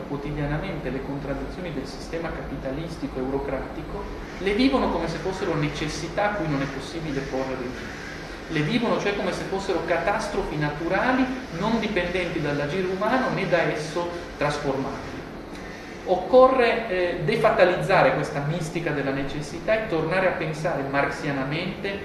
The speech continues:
il mondo oggettivo come nostro prodotto trasformabile. Defatalizzare il mondo dovrebbe essere il programma primo di un nuovo partito politico che voglia ripartire da Marx, che sappia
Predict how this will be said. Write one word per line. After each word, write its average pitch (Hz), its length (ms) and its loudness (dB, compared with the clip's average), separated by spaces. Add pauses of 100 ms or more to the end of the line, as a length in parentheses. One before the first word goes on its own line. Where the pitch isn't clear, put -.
(140)
il 170 140 -4
mondo 180 380 2
oggettivo 165 640 -2
come 151 280 0
nostro 175 380 0
prodotto 160 760 0
trasformabile. 139 840 -4 (760)
Defatalizzare 175 800 6
il 160 100 4
mondo 175 260 4
dovrebbe 139 340 0
essere 151 280 -2
il 131 60 -2
programma 147 560 0
primo 190 760 -4 (140)
di 156 80 -4
un 151 140 0
nuovo 175 240 6
partito 139 460 0
politico 175 960 -2 (160)
che 143 140 -2
voglia 180 420 8
ripartire 143 580 0
da - 80 -2
Marx, 165 480 0
che 151 140 -4
sappia - 640 2